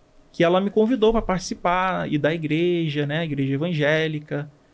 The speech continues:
é, pra poder ir na reunião de célula, tudo isso.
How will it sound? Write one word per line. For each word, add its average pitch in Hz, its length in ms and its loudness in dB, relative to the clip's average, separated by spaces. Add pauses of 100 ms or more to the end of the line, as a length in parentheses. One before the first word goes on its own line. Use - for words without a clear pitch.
(200)
é, 131 580 2 (640)
pra 151 140 2
poder 160 440 4
ir 170 100 6
na 170 100 4
reunião 147 340 2
de 147 80 -4
célula, 180 460 4
tudo 170 240 0
isso. - 340 2